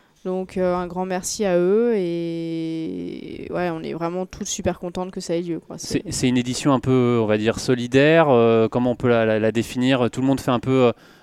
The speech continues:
Speaker 2: enfin,
Speaker 1: Ouais.
Speaker 2: en tout cas, les sponsors ont fait des efforts pour que ça, ça ait lieu. C'est, euh, euh, c'est
Speaker 1: Ouais, ouais, ouais, c'est vraiment, euh, beaucoup de gens qui se sont impliqués à fond, euh, qui sont, euh, qui sont vraiment à fond pour, euh, soutenir le golf féminin et donc, euh, on,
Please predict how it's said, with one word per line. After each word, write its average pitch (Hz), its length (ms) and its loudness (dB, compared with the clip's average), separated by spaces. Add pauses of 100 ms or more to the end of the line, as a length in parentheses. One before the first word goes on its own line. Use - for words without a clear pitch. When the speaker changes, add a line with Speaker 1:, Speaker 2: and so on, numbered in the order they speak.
(100)
Speaker 2:
enfin, 190 200 2
Speaker 1:
Ouais. 190 60 4
Speaker 2:
en - 20 2
tout 175 60 -2
cas, 151 100 8
les 123 80 6
sponsors 131 340 2
ont 123 80 2
fait 127 120 -4
des 117 180 2
efforts 135 320 6
pour 120 140 -4
que - 60 -14
ça, 113 220 0
ça 117 200 2
ait 117 40 4
lieu. 131 280 0
C'est, 113 320 0
euh, 104 400 0 (500)
euh, 104 260 -4
c'est 202 100 -6
Speaker 1:
Ouais, 220 60 2
ouais, 233 360 6
ouais, 220 120 4
c'est 214 160 -2
vraiment, 208 420 -2
euh, 196 180 0
beaucoup 196 320 -6
de 202 160 -2
gens 208 280 -2
qui - 140 -10
se 180 100 -8
sont 190 160 -8
impliqués 185 440 -4
à 180 100 0
fond, 214 520 -4
euh, 185 140 -2
qui - 160 -16
sont, 190 320 -8
euh, 175 320 -2 (560)
qui - 140 -16
sont 190 160 -6
vraiment 190 320 -2
à 185 80 0
fond 208 240 -8
pour, 190 240 0
euh, 175 420 2
soutenir 196 380 -6
le 185 80 -2
golf 175 200 0
féminin 185 760 -4
et 170 680 -6
donc, 165 300 -12
euh, 170 40 -8
on, 160 360 -12